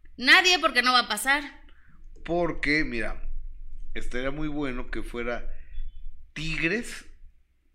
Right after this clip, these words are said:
Speaker 2: Chivas.
Speaker 1: No, me encantaría que fuera Tigres América.
Speaker 2: Ah, o-, oye, eh, eh, ¿me, me bajaste mi micrófono?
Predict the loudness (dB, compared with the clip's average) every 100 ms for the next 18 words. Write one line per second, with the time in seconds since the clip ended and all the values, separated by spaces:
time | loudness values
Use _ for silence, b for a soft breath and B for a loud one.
0 | -20 -8 -6 -6 -8 -14 -20 -20 -20 -20
1 | -10 -2 -2 -2 -2 2 6 6 4 6
2 | 6 6 0 0 0 -2 -6 -6 -10 -14
3 | -18 -16 -2 0 0 -6 -10 -16 -18 -18
4 | -20 -20 -20 -20 -12 -12 -6 -4 -4 -4
5 | -14 -10 -8 -6 -6 -8 -10 -10 -10 -6
6 | -4 -4 -4 -6 -6 -8 -8 -8 -10 -8
7 | -12